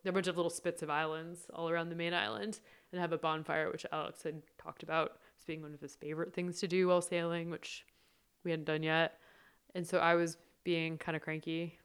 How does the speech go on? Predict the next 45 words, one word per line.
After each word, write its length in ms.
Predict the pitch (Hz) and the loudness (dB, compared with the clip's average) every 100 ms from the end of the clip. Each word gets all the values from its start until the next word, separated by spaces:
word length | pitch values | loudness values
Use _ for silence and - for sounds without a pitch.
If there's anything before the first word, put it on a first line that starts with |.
| _ _ | _ _
but 260 | 160 - - | -8 -8 -6
pulled 180 | 160 | -4
it 80 | 156 | -4
together. 460 | - 151 147 160 170 | -4 -4 -2 -2 -2
We 120 | 170 | -6
found 320 | 165 160 160 160 | -6 -4 -4 -2
a 100 | 175 | -2
beer 240 | 160 151 | 0 0
on 160 | 156 156 | 0 -4
shore, 380 | - 160 160 170 | -6 -4 -4 -4
which 160 | 160 - | -8 -8
helped. 380 | - 165 - - _ _ _ _ | -8 -8 -10 -20 _ _ _ _
Just 160 | - - | -16 -10
the 60 | 165 | -6
one, 240 | 156 160 | -4 -4
it's 100 | 165 | -4
been 100 | 175 | 0
a 60 | 185 | 2
<laughs> 120 | 185 | 2
while. 440 | - 190 - 208 - - - - - 160 - _ - - | 2 2 2 0 -2 -8 -6 -4 -2 -4 -6 _ -18 -8
And 120 | 190 | -4
so 60 | 202 | 4
we 180 | 202 190 | 6 6
go 220 | 160 190 | 4 4
over 100 | 190 | 4
to 60 | 170 | 0
this 80 | 180 | 2
island 280 | 175 170 165 | 2 2 -2
around 160 | 156 | -2
sunset, 640 | 196 180 175 185 175 165 - | -2 -2 2 4 6 4 -2
and 80 | 160 | -8
Alex 200 | 160 - | -8 -8
builds 180 | 151 | -12
a 40 | - | 0
fire, 480 | - 190 170 170 160 | 8 8 8 2 0
and 120 | 156 | -4
speared 240 | - 156 | -8 -8
a 20 | |
couple 200 | 151 - - | -8 -16 -2
fish 340 | 180 165 - - | 0 0 -4 -10
who 80 | |
were 60 | 147 | -12
cooking, 480 | - 170 170 160 156 | -8 -8 -6 -10 -10
hanging 240 | 160 156 | -10 -8
out. 300 | 156 151 147 | -6 -6 -6